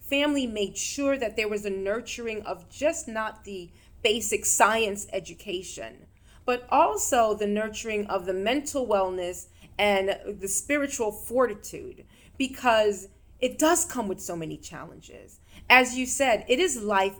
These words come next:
altering. It changes how you approach caring for yourself.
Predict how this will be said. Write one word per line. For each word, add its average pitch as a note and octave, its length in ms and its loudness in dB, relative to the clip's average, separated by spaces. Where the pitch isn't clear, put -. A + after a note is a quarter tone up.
altering. F#3+ 640 -2
It G#3+ 180 -2
changes B3 1040 -2
how B3+ 260 4
you B3+ 240 0
approach G#3+ 800 -6
caring A#3+ 440 2
for G#3 180 -2
yourself. F3 760 -6